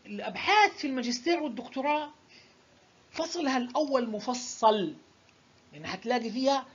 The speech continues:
نقاط الفصل الأول مفصلة من حيث المقدمة، مشكلة الدراسة، أهمية الدراسة، فرضيات الدراسة، أهداف الدراسة، حدود الدراسة، آه، لي-، آه، آه، التعريف الإجرائي للدراسة.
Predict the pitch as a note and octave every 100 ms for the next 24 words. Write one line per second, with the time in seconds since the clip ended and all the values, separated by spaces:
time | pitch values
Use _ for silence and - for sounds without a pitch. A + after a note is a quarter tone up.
0 | - - G3+ A3 - D#4 C4 A#3 G#3+ C#4
1 | A#3+ - C4+ B3+ A3 A#3 A#3 - D#3+ -
2 | - G#3 G#3+ G3+ G#3 B3 G3 D3+ - _
3 | _ _ _ _ _ _ _ - - -
4 | G#3 G#3 G3 A#3+ A3 - - _ _ _
5 | _ _ _ - E3 G3 G#3+ G#3 A#3 B3
6 | A3 G3 D3 _ _ _ _ - E3+ E3
7 | F#3+ G#3+ G#3+ G#3+ A#3+ A#3+ - - _ -
8 | D3 F3 F#3+ G3+ A#3+ B3+ E3+ - - -
9 | F3+ A#3 A#3+ G#3 B3+ C4 A3 F3 D3+ _
10 | F3+ G3 F#3+ F3+ - - - - - F3+
11 | G#3+ A3 G#3+ G#3 G3+ G#3 G3 F#3+ G3+ G3
12 | F#3+ G3 G3 F#3+ F3+ F3+ G#3+ G#3+ F#3+ F3+
13 | F#3+ A#3 B3 A#3 G#3+ A#3+ A#3+ G#3 B3+ C#4+
14 | C4 -